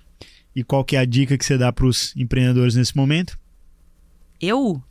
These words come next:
Speaker 2: Ai, meu pai, resume, escuta o podcast em velocidade <laughs> dez, esse aqui que a gente falou agora, que tá tudo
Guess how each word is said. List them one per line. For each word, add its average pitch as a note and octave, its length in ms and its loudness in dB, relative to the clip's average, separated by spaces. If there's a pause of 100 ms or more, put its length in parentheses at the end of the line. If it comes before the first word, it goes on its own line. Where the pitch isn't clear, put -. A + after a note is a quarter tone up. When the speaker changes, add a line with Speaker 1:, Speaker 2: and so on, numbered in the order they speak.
(1120)
Speaker 2:
Ai, D3 140 -8
meu E3+ 180 -8
pai, C#3+ 200 -8
resume, D#3 840 -6
escuta D#3 340 -8
o E3 40 -14
podcast D#3+ 500 -4
em D3 560 -4
velocidade D#3 500 0
<laughs> - 20 -4
dez, D3+ 360 0
esse D#3 240 -2
aqui B3 180 -2
que E3+ 100 -4
a - 20 2
gente D#3+ 220 -2
falou F3 260 0
agora, F3+ 380 0
que - 80 -16
tá - 160 -2
tudo B3 400 0